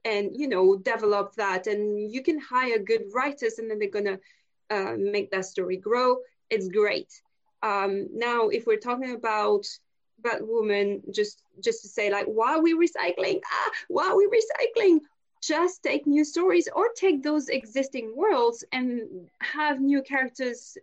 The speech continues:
and put them under different lights if you wanna take those characters again. But I think that's great because Star Wars is a world that, that is, uh, sustainable on its own. And then you can grow over the years.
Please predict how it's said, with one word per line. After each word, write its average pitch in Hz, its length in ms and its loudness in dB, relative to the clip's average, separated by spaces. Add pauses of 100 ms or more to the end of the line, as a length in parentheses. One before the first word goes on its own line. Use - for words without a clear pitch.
and 233 160 -8 (340)
put 427 120 0
them 294 200 0
under 226 240 -2 (200)
different 269 360 -4
lights 226 340 -2
if - 160 -18
you 202 120 -18
wanna 285 240 2
take 233 280 -4
those 214 220 0 (720)
characters 233 440 -4
again. 202 560 0 (360)
But 269 440 -2 (240)
I 262 100 -2
think 349 280 6
that's 269 180 0
great 262 400 0
because 240 300 -8
Star 254 320 0
Wars 214 200 0
is 202 120 -6
a 208 60 2
world 240 460 2 (480)
that, 208 200 -2 (220)
that 196 280 -4
is, 214 380 0
uh, 202 160 -2
sustainable 220 760 2
on 208 100 0
its 185 200 -4
own. 196 420 2 (360)
And 247 120 2
then 269 160 2
you 294 120 2
can 302 200 4
grow 233 500 2
over 311 380 4
the 262 280 -6
years. 202 520 0